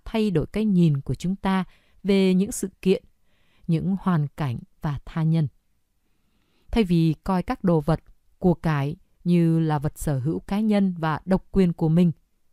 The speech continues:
chúng ta hãy coi chúng là hồng ân mà Chúa giao phó cho chúng ta trong một thời gian, và hãy quản lý nó cách tốt nhất. Hầu biết chia sẻ và giúp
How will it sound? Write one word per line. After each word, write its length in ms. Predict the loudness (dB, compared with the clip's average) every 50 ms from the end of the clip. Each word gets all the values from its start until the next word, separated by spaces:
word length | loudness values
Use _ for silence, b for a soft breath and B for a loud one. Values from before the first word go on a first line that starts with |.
| _ _ _ _ _ _ _ _ _ _ _ _ -6
chúng 160 | -4 -4 -2
ta 160 | -2 -4 -4 -4
hãy 100 | -8 -10
coi 240 | -4 0 0 0 0
chúng 320 | 0 0 0 0 0 -2
là 280 | -4 -4 -4 -4 -6 -6
hồng 280 | -4 0 0 2 2 0 -2 -4
ân 240 | -4 -2 -2 -2 -4 b b b b b b b -2
mà 280 | 0 2 2 2 0
Chúa 240 | 0 0 0 0 0
giao 220 | 0 0 -2 -2 -2
phó 320 | -4 -6 -6 -4 -4 -6
cho 200 | -4 -4 -4 -6
chúng 240 | -4 -4 -4 -4 -4
ta 300 | -4 -4 -2 -2 -2 -2 -4
trong 360 | -4 -4 -4 -2 -2 -2 -2 -2
một 220 | -2 -2 -4 _
thời 240 | -4 -2 -2 -2 -2
gian, 300 | -2 -2 0 0 0 -2 -4 _ _ _ _ _ _ _ _ _ _ _ _ -8 _
và 240 | -2 0 0 -2
hãy 180 | -2 -4 -6 -8
quản 320 | -4 -2 -2 -2 0 0
lý 160 | 0 0 0 0
nó 420 | 0 -2 -2 -2 -4 -4 -6 -8 -10 _
cách 120 | -10 -10 -10 -12 _ _ _ -4
tốt 160 | -4 -4 -2 -4
nhất. 220 | -4 -4 -4 -6 _ _ _ _ _ _ _ _ _ _ _ _ _ _ _ _ _ _ _
Hầu 460 | -4 0 2 2 4 4 2 2 2
biết 220 | 2 0 -2 -2
chia 180 | -2 -2 -2 -2
sẻ 300 | 0 -2 -2 -2 -4 -6 -10 _ _ _ _
và 320 | -4 -2 -2 -2 -4 -6 -10 -10 -6
giúp 220 | -4 -4 -4